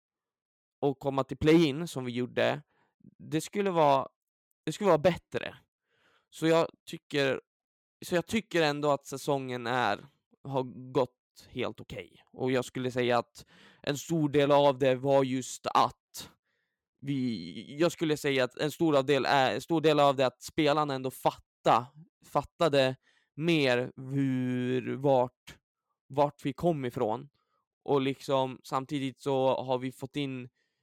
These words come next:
ny, ny, med nya personerna i båset, Mikko Manner och Ari-Pekka, som har fått in helheten, så har by-, fått, som ändå fått in laget och gjort och byggt upp dem som ett lag.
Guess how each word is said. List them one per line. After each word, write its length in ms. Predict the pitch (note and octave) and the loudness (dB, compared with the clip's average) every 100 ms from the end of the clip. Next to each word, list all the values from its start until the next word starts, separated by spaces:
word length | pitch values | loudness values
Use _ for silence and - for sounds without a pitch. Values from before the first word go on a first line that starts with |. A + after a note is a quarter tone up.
| _ - | _ -10
ny, 380 | C#3 C3 G#2 | -8 -8 -8
ny, 320 | C3 C#3 C#3 C3 | -8 -6 -6 -4
med 200 | C#3 C#3 | -4 -2
nya 240 | C3+ C3 | -2 -2
personerna 540 | C#3+ C3 C#3+ C3 B2+ | -2 -4 -4 -4 -4
i 60 | B2+ | -2
båset, 340 | C#3 B2+ A#2+ | 0 0 -4
Mikko 220 | C3 - C3 | -8 -6 -2
Manner 360 | C3+ B2+ B2 | -2 0 0
och 60 | C3+ | 4
Ari-Pekka, 720 | D3 A2 A#2+ G#2+ - G#2 B2+ _ _ _ | 4 2 -2 -8 -4 -4 -4 _ _ _
som 220 | - C3+ C3+ | -6 -2 2
har 320 | C3+ B2+ - _ _ _ - - | 2 2 0 _ _ _ -14 -10
fått 180 | C#3 | -8
in 380 | C#3+ C3 B2+ A#2+ - _ _ _ _ | -6 -6 -10 -14 -18 _ _ _ _
helheten, 920 | D3+ C3+ C3 D#3+ D#3+ C#3 - G2 B2+ | 0 2 2 2 0 0 -8 -10 -6
så 80 | C#3+ | -2
har 180 | C3+ C3 | -2 -4
by-, 500 | C3 B2+ D3 - B2+ | -10 -6 -6 -6 -10
fått, 340 | D#3 D3 _ | -8 -8 _
som 160 | C3+ C#3 | -8 -4
ändå 200 | C3+ C3 | -4 -6
fått 240 | C#3 - | -8 -4
in 320 | E3 C#3 B2+ - - | -4 -4 -10 -14 -6
laget 640 | C#3 D3 C#3 B2 B2 - - | 0 4 4 2 -6 -8 -12
och 180 | C3 - - C#3+ | -10 -10 -12 -10
gjort 340 | C3 _ - | -10 _ -6
och 140 | B2+ | -6
byggt 300 | B2 C#3 _ | -6 -8 _
upp 240 | D3+ - - | -8 -8 -8
dem 160 | A#2+ | -8
som 140 | A#2+ B2 | -8 -4
ett 100 | B2+ | 2
lag. 400 | E3+ G#2 A#2+ | 4 4 -2